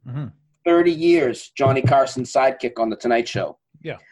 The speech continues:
Speaker 2: Johnny Carson goes on the David Letterman show carrying a gigantic check. You know, it's a joke. Carries a gigantic check. And he's like, "David, I'm sorry. Our friend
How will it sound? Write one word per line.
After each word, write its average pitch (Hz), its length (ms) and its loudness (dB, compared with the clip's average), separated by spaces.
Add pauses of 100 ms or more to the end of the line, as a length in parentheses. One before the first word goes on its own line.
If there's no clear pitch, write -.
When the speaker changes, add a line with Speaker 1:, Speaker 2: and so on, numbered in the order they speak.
(340)
Speaker 2:
Johnny 160 280 4
Carson 151 640 0
goes 139 240 0
on 135 120 2
the 123 80 -2
David 123 300 2
Letterman 135 380 2
show 127 400 2 (760)
carrying 160 420 2
a 139 80 -2
gigantic 139 600 0
check. 156 340 0 (320)
You 156 100 0
know, 131 60 4
it's 143 140 -2
a 185 40 -8
joke. 151 420 -2 (100)
Carries 151 320 2
a 147 60 -10
gigantic 151 600 -4
check. 151 340 2 (340)
And 160 100 0
he's 156 140 -2
like, 156 240 4
"David, 196 420 2 (960)
I'm 120 120 -4
sorry. 131 540 2
Our 196 180 2
friend 151 440 -2